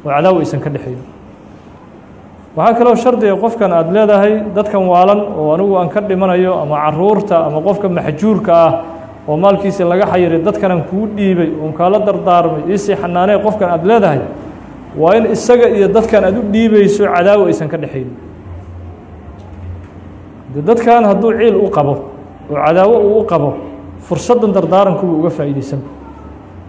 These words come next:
Fursaddan dardaaranka ayuu uga faa'iidaysan, waxaa laga yaabaa bohol inuu ka tuuro. Aa, mustaqbalkooda dhanba inuu bohol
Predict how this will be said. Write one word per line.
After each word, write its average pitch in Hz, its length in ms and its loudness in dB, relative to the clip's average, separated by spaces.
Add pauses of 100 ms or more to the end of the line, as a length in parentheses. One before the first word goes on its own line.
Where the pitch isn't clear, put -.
(140)
Fursaddan 175 400 0
dardaaranka 160 520 0 (720)
ayuu 202 300 2
uga 226 100 6
faa'iidaysan, 190 480 2
waxaa 165 200 0
laga 196 160 2
yaabaa 170 260 2
bohol 180 240 2
inuu 175 160 -2
ka - 120 -6
tuuro. - 280 -6 (1120)
Aa, 131 140 -8
mustaqbalkooda 185 720 0
dhanba 202 300 0 (880)
inuu 196 180 2
bohol 170 300 2